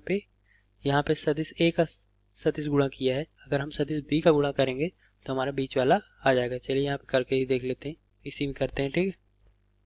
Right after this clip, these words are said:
तो सदिश बी का सदिश गुणनफल अगर करें तो सदिश बी क्रॉस ए प्लस बी प्लस सी,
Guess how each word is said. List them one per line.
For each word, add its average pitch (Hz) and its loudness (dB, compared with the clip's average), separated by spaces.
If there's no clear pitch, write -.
तो 156 -2
सदिश 135 -8
बी 143 -6
का 147 -4
सदिश 135 -6
गुणनफल 135 -2
अगर 131 0
करें 131 -2
तो - -20
सदिश 131 -4
बी 151 -6
क्रॉस 143 0
ए 135 0
प्लस 131 -2
बी 131 -8
प्लस 131 -4
सी, 135 -8